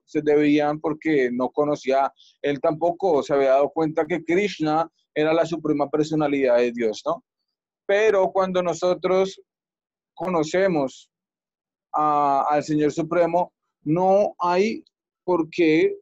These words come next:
acercarnos a los semidioses. Res-, eh, una co-, ahí, digamos, la, una ofensa es creer que, que el nombre de Krishna es igual al nombre de los semidioses, ¿no?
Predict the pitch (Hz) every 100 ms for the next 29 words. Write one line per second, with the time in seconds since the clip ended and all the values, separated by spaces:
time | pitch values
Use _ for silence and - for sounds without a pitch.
0 | - 156 175 156 156 143 139 156 156 175
1 | 170 208 262 240 131 - _ _ _ _
2 | _ _ _ - 175 208 - - _ _
3 | - 170 - 185 180 175 190 208 - -
4 | 175 190 196 196 202 196 - 196 190 170
5 | 180 175 190 208 202 185 202 196 175 156
6 | 156 175 175 160 160 160 185 180 151 120
7 | - _ _ _ _ _ - 156 156 151
8 | 151 175 165 160 143 151 160 170 160 165
9 | 165 165 165 165 160 160 156 143 131 131
10 | 123 110 110 131 226